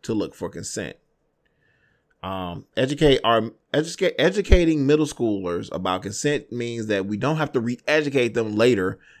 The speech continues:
and break them out of bad habits, um, that could potentially hurt somebody else. Um, number four, nip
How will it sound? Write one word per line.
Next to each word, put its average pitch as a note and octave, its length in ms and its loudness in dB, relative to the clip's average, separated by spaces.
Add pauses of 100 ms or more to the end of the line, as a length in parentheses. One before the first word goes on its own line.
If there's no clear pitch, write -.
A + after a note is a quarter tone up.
and F#2+ 180 -8
break G2+ 260 -2
them G#2+ 120 -2
out F#2+ 140 0
of F#2+ 80 -6
bad G2 240 -2
habits, C#3 600 -4 (500)
um, F#2+ 520 -8
that F2+ 240 -8
could G2+ 140 -8
potentially G#2 760 -4 (120)
hurt G2+ 260 -4
somebody F#2+ 420 -2
else. D2+ 380 -4 (1040)
Um, F#2+ 540 -8
number A2+ 400 -6
four, C3 560 2 (180)
nip E3 560 6